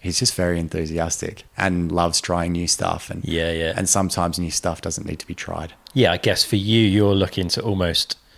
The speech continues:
Speaker 2: protect the rider and give them some familiarity and stability in
Speaker 1: Yeah.
Speaker 2: the program.
Speaker 1: Yeah.
Speaker 2: Whereas Fab's driving, and not that you're not driving performance from,
Speaker 1: Yeah.
Speaker 2: from your kind of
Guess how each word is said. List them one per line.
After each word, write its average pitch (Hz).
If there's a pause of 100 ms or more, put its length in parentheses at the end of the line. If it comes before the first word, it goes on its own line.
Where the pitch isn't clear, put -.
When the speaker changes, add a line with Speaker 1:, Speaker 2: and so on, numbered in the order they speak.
(240)
Speaker 2:
protect -
the 90
rider 95
and 85
give 87
them 87
some -
familiarity 90
and 85
stability 90
in 104
Speaker 1:
Yeah. 85
Speaker 2:
the -
program. 82
Speaker 1:
Yeah. 90 (400)
Speaker 2:
Whereas 85
Fab's 92
driving, 85 (140)
and 123
not 147
that 101
you're 95
not 107
driving 82
performance 85
from, 110
Speaker 1:
Yeah. 92
Speaker 2:
from 87
your 90
kind 87
of 82